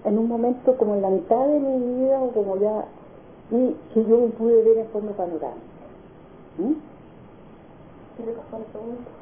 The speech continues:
Speaker 1: Mira, eh, fue bien, eh, gratificante, porque, eh, realmente, a pesar de que nos saltamos una época, la época, la primera, la,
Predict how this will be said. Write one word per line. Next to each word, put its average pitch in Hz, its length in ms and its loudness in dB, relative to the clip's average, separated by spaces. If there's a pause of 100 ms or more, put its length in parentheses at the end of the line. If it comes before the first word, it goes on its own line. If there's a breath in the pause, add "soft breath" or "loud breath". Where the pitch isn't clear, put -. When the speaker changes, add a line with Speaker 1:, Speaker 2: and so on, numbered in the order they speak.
(380)
Speaker 1:
Mira, 208 220 6 (180)
eh, 196 380 4 (100)
fue 240 120 4
bien, 285 360 2
eh, 254 480 0
gratificante, 202 1000 -2
porque, 151 680 0
eh, - 460 -8 (160)
realmente, 214 880 0 (840)
a - 40 -8
pesar 240 320 4
de 285 100 0
que 254 100 2
nos 220 160 -2
saltamos 254 440 0
una 277 280 0
época, 269 260 -4
la 220 200 -2
época, 214 340 -2
la 190 140 -2
primera, 214 360 -2 (140)
la, 202 260 -4